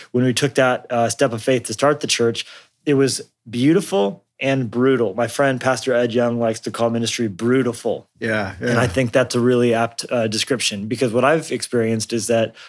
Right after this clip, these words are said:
Speaker 1: oftentimes the best of times and the worst of times kinda
Speaker 2: Come
Speaker 1: happen
Speaker 2: together,
Speaker 1: at the
Speaker 2: sure.
Speaker 1: same of times.
Speaker 2: Yeah.
Speaker 1: And, uh, you'll have the best ever, but then mingled with it, there's sorrow and the reality of life. And,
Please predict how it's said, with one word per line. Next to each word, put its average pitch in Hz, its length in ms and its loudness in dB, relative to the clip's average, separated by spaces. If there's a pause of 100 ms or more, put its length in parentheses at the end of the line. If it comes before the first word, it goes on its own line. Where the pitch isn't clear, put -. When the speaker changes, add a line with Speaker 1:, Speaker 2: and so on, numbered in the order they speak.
(120)
Speaker 1:
oftentimes 135 680 0
the 120 120 -4
best 139 380 -2
of 131 80 -8
times 127 340 -2
and 131 80 -8
the 117 60 -4
worst 123 320 -2
of 113 140 -8
times 113 320 -4
kinda 131 240 -4
Speaker 2:
Come 120 80 -2
Speaker 1:
happen 107 160 -2
Speaker 2:
together, 113 160 -4
Speaker 1:
at 113 60 -14
the 110 40 -10
Speaker 2:
sure. 135 220 -2
Speaker 1:
same 127 160 0
of 113 100 -6
times. 90 420 -12
Speaker 2:
Yeah. 90 120 -12 (240)
Speaker 1:
And, 120 420 0
uh, 113 140 2
you'll 120 320 0
have 123 260 -2
the 113 80 -2
best 123 300 0
ever, 127 240 2
but 117 160 -2
then 120 240 0
mingled 123 320 2
with 120 120 2
it, 120 140 0
there's 107 220 -8
sorrow 120 540 0
and 113 200 -4 (220)
the 120 80 -2
reality 120 480 2
of 107 100 0
life. 120 460 0
And, 113 240 -4